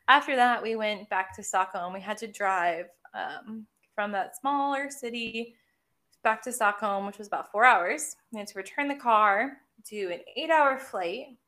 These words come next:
to J F K. Then from J F K, we almost missed our flight. This is probably the closest I've ever come,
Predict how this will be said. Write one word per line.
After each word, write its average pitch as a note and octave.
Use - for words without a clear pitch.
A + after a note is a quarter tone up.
to A#3
J G#3+
F F#3
K. F3+
Then G3+
from G#3
J G#3
F G3+
K, F#3+
we F3+
almost D#4+
missed C4+
our C4+
flight. F#3+
This A3+
is C4+
probably C4+
the A3+
closest A3
I've G3+
ever F#3
come, F#3